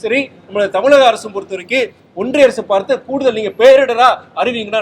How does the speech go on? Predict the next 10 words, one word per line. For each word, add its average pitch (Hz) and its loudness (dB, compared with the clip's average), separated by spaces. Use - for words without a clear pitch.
நேஷனல் 247 -2
டிசாஸ்டர் 220 0
நீங்க 202 -4
அறிவிங்க, 202 -2
இதை 262 4
வச்சு 247 0
எங்களுக்கு 254 -4
கூடுதல் 240 -4
நிதி 226 -10
நீங்க 185 -14